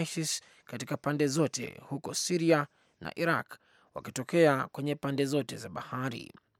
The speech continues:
Shambulizi la manuari U S S Boxer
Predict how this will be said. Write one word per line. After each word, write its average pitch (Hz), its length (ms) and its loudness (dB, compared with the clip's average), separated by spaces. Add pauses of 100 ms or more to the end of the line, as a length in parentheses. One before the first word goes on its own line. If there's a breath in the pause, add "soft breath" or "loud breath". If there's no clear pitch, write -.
(560 soft breath)
Shambulizi 131 720 0
la 139 100 4
manuari 139 800 4
U 139 140 2
S - 340 0
S 131 340 -2
Boxer 143 460 0